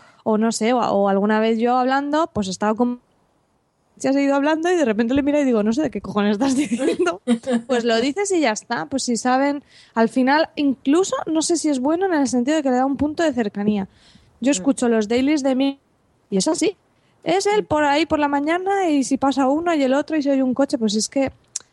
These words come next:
Speaker 1: no, no, no creo que nadie se espere que lo, que lo hagas como si estuvieras en un estudio. Pues
Speaker 2: No,
Speaker 1: ya está,
Speaker 2: y mi-,
Speaker 1: no pasa
Speaker 2: mientras,
Speaker 1: nada.
Speaker 2: mientras tengas un sonido mínimamente decente, tampoco.
Speaker 1: Claro, otra cosa es que tengas, por lo que hablamos, pues que, pues o ahora lo que le ha pasado a Macae,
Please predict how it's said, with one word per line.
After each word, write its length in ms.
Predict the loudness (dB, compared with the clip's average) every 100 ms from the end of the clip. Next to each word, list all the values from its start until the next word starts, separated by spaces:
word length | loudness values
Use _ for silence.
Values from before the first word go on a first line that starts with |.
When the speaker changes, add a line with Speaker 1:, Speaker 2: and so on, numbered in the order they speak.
| _ _ -4
Speaker 1:
no, 140 | 0
no, 160 | 0 0
no 180 | 0 0
creo 160 | 2 0
que 80 | 2
nadie 240 | 2 0
se 80 | -2
espere 260 | -4 -2
que 160 | 0 0
lo, 600 | 0 2 2 2 2 -2
que 220 | -2 0 2
lo 100 | 2
hagas 160 | 0
como 140 | 0 -2
si 60 |
estuvieras 320 | -2 0 2 2
en 60 |
un 60 | 0
estudio. 460 | 0 -2 0 -2 -4
Pues 300 | -2 -2 0 -2
Speaker 2:
No, 40 | -2
Speaker 1:
ya 60 |
está, 200 | -2 -4
Speaker 2:
y 40 | -4
mi-, 140 | -4
Speaker 1:
no 80 | -2
pasa 200 | -2 0
Speaker 2:
mientras, 460 | 2 2 2 0 -2 -6
Speaker 1:
nada. 60 |
Speaker 2:
mientras 280 | -6 -4 -2
tengas 260 | -2 -2 -4
un 100 | -4
sonido 380 | 0 0 0 0
mínimamente 560 | 0 2 2 0 2
decente, 600 | 2 4 2 2 2 2 0 -18 _
tampoco. 800 | -6 -4 -4 -2 0 2 -2 -8 -16 _ -20 -4
Speaker 1:
Claro, 360 | 0 2 2 2
otra 240 | 0 2
cosa 200 | 2 0
es 60 | 0
que 100 | 0
tengas, 240 | 2 0
por 140 | 0 -2
lo 100 | 2
que 80 |
hablamos, 500 | 2 2 2 2 0 0
pues 200 | -6 -2
que, 340 | 0 2 0
pues 140 | -2 0
o 140 | 0
ahora 280 | 2 2 2
lo 120 | 0
que 80 | 0
le 60 | 0
ha 40 |
pasado 340 | 0 0 0
a 20 | 2
Macae, 500 | 0 0 0 0